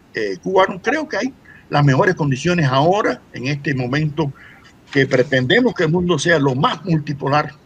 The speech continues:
eh, posible y aplastar, ¿no?, la pretendida unipolaridad de los Estados Unidos. Ahora, esa, esas tareas no se le pueden dejar solamente a los líderes políticos, a los funcionarios. Yo creo que también tenemos que contribuir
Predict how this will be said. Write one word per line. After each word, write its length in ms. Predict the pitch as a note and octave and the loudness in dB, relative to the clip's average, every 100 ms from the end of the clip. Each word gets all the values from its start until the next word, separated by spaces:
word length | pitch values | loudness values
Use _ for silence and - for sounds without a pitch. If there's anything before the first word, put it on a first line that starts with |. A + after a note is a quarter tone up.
| - | -16
eh, 320 | A2 G#2+ F2+ - | -12 -12 -14 -8
posible 580 | B2 - A#3 A3+ C4+ - - - - A2+ | -6 -4 -6 -4 -6 -8 -14 -20 -18 -12
y 160 | A2+ | -8
aplastar, 640 | G2+ - A#2+ - B2+ - C3 | -8 -6 -8 -4 -2 0 0
¿no?, 160 | F4+ - - - | -2 -8 -20 -12
la 300 | A#2+ A#2+ G2+ - - - | -2 -2 -2 -10 -18 -6
pretendida 720 | - D3+ C#3+ C#3+ C#3 A#3+ G#3 | 0 2 2 2 2 2 2
unipolaridad 680 | D3+ C#3 C3+ B2 A#2+ B2+ E3 | 4 2 2 0 0 0 -2
de 180 | - A#2 | -2 -6
los 240 | G#2 - - | -6 -8 -14
Estados 460 | - - A2 F#2+ - | -12 -4 -4 -4 -8
Unidos. 280 | F2+ - - - - - | -12 -14 -18 -20 -20 -4
Ahora, 340 | - F3 D#3+ - - - | 2 4 2 -2 -6 -2
esa, 920 | D4 - A3 G#3+ E3+ D#3 C3 - - - _ - | 0 0 0 0 0 -2 -4 -6 -12 -20 _ -12
esas 300 | - - F3 - | -6 -6 -6 -6
tareas 540 | E3+ G3 D#3 - - - - - - - | -6 -4 -8 -10 -16 -18 -20 -20 -16 -6
no 160 | D#3 | -4
se 140 | D#3+ D#3 | -4 -6
le 80 | |
pueden 240 | C#3 D#3 C#3+ | -6 -4 -4
dejar 160 | C#3+ | -4
solamente 580 | C3+ D#3 C3+ D3+ D#3 C#3+ | -4 -4 -4 -6 -8 -8
a 60 | B2+ | -8
los 240 | A2+ - | -8 -8
líderes 380 | D3+ D#3+ A#2+ A2 | -8 -6 -6 -8
políticos, 560 | A#2 C3 D#3 C#3 - A2 | -6 -4 -4 -8 -12 -12
a 20 | |
los 140 | A2+ | -12
funcionarios. 580 | - G2+ - A#2+ A#2+ G2 - - - - | -14 -16 -12 -10 -10 -12 -18 -20 -20 -8
Yo 100 | - | -6
creo 180 | - D#3+ | -4 -6
que 100 | C#4 | -6
también 400 | A#3 E3 F#3 G3 | -4 -4 -4 -4
tenemos 360 | F3 D#3+ F3+ E3 | -2 -2 -2 -4
que 160 | E3 | -6
contribuir 540 | C#3+ C3 B2+ C3+ F3 | -6 -6 -2 0 0